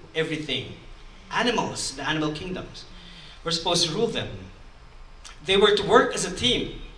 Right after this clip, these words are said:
because they are both important. So man is not more important, woman is not more important.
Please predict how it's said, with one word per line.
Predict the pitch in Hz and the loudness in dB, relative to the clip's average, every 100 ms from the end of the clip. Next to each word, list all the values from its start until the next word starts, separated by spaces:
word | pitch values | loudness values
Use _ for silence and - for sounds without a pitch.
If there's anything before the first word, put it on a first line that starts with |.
| - | -8
because | 156 170 | -2 0
they | 180 | 6
are | 214 214 | 8 8
both | 202 190 185 | 6 4 2
important. | 165 190 214 - 131 - - - - - - - - - - - - - - - | 0 6 6 4 -2 -4 -12 -16 -18 -18 -18 -16 -16 -18 -18 -18 -18 -18 -16 -10
So | - 160 151 151 - | 0 4 4 2 -2
man | 160 160 214 | 4 8 8
is | 202 170 | 6 6
not | 165 160 | 4 6
more | 156 | 4
important, | 147 - 147 160 175 175 143 | 2 2 0 0 -2 -4 -2
woman | 151 165 175 | 2 4 4
is | 170 | 2
not | 156 156 | 2 2
more | 147 151 | 2 -2
important. | 143 147 143 147 | -2 -4 -4 -6